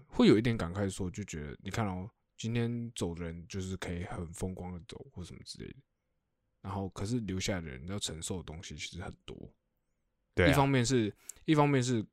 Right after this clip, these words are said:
Speaker 1: 不，呃，工作上这些东西啦，那，那是一定的。
Speaker 2: 嗯。
Speaker 1: 那可是我说，
Speaker 2: 嗯。
Speaker 1: 我想要说的是另外一个层面，就例如说，你看哦，今天你们，假设你跟这个人很好，可是他跟这间公司弄得很不好。
Speaker 2: 对。
Speaker 1: 所以他是不是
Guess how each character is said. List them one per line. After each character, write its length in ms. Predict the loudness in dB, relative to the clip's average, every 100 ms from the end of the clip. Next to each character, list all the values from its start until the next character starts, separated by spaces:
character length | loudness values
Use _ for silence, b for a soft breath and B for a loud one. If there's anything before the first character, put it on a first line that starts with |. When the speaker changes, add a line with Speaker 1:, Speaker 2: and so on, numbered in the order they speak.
| -4
Speaker 1:
不， 180 | -4 0
呃， 140 | 0
工 260 | 0 0 2
作 160 | 2 2
上 180 | 0
这 80 | -4
些 80 | -6
东 140 | -6 -10
西 160 | -10 -10
啦， 140 | -14 -18 _ _ _ _
那， 200 | -6 -4
那 100 | 0
是 160 | 0
一 80 | 0
定 180 | -2 -6 -6
的。 80 |
Speaker 2:
嗯。 40 | -20 b b b _
Speaker 1:
那 400 | -2 -2 _ 0
可 100 | 2
是 280 | 4 2 0
我 180 | -2 -2
说， 240 | 2 2 2
Speaker 2:
嗯。 60 | 0
Speaker 1:
我 40 |
想 160 | 0 0
要 60 |
说 220 | 0 -2
的 40 | 0
是 200 | -2 0
另 200 | 2 2
外 140 | 2
一 20 |
个 60 | 2
层 240 | -2 -6
面， 140 | -6 -6
就 160 | 0
例 160 | 2 4
如 120 | 2
说， 220 | 2 -4
你 80 | -4
看 180 | -4 -6
哦， 160 | -6 -12 b b b b _
今 120 | 4
天 100 | 4
你 60 | 4
们， 240 | 2 -4 -14
假 180 | -4 -2
设 140 | 0 0
你 140 | 0
跟 120 | 0
这 80 | -2
个 80 | -2
人 80 | -4
很 140 | -8 -8
好， 200 | -8 -10 -12 _ _ b b b b
可 120 | 0
是 120 | 2
他 160 | 2 4
跟 180 | 2 4
这 100 | 2
间 120 | 2
公 140 | -2
司 160 | -6 -4
弄 160 | -4 -4
得 60 |
很 120 | -8
不 140 | -4 -4
好。 260 | -4 -10 -14 -14 -10 -8 -10 -10 -12 -14 -4
Speaker 2:
对。 220 | -2 -2 -6 _ _ _ _
Speaker 1:
所 160 | 6
以 20 | 8
他 120 | 8
是 120 | 2
不 60 | 2
是 200 | 2